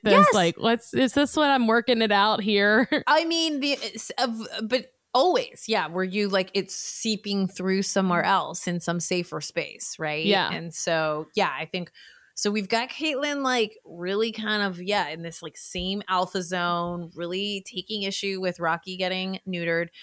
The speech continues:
Speaker 2: We find out about a, a thing I don't think I knew about called a nudicle,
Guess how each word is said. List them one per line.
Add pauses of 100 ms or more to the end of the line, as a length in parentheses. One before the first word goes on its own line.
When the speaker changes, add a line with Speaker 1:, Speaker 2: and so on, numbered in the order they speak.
(160)
Speaker 2:
We
find
out
about
a, (560)
a
thing
I
don't
think
I
knew
about
called
a
nudicle,